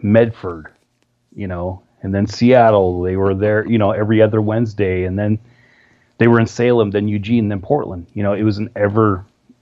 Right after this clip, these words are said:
you know, e-, e-, every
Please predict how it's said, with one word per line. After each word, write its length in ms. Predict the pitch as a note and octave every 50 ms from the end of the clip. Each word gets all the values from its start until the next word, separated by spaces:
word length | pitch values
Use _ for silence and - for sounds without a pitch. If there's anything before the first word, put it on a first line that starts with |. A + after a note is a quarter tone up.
| _ _ _ _ -
you 80 | A2 A#2
know, 200 | G#2+ F#2+ F#2 - _ _ _ _ _ _ _ -
e-, 60 | C3
e-, 800 | B2+ - _ _ _ _ - - _ - - - _ _ - A#2+ B2 B2 A#2+
every 540 | C#3 C3+ C3 A#2 B2 C3+ C#3 C#3+ C#3+ C#3